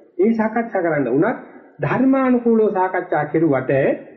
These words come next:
කිසිම විනය ප්‍රශ්නයකට අහු වෙන්නේ නැහැ. මට සම්බන්ධ කෙරුවොත්, කාලයට සම්බන්ධ කෙරුවොත් තමයි ප්‍රශ්නේ මතුවේ.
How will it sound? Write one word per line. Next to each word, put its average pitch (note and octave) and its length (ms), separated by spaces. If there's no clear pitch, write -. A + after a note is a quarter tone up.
කිසිම G#3 220
විනය B3+ 240
ප්‍රශ්නයකට G#3+ 400
අහු F3+ 160
වෙන්නේ E3 320
නැහැ. F3 280
මට D#3+ 360
සම්බන්ධ D#3+ 460
කෙරුවොත්, C3+ 340
කාලයට C4 420
සම්බන්ධ A#3+ 400
කෙරුවොත් G#3 300
තමයි G3+ 260
ප්‍රශ්නේ D3 360
මතුවේ. - 320